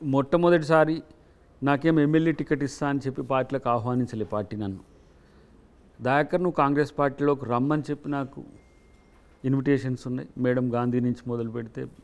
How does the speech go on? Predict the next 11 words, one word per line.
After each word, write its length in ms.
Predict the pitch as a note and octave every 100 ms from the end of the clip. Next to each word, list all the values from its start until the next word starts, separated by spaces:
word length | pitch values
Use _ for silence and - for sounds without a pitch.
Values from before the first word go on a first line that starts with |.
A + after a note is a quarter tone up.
| -
దామోదర 600 | A#2+ A#2+ A#2+ A#2+ A#2 A#2
నరసింహ 340 | A2+ G#2+ A#2
గారి 160 | A2 G#2+
వరకు 320 | G#2+ G#2+ - - - - _ _ - - C#3
వెళ్ళినా 280 | D#3 F3+
జాయిన్ 320 | F3+ D3 A#2+ A#2
అయినా. 160 | G2+ - - _ _ _ C#3+
నేనేం 320 | D#3+ E3+ D#3
ఎమ్మెల్యే 260 | C#3 C#3+ C#3
టికెట్ 300 | C#3 B2 A2+
అడగలే. 340 | A2 A2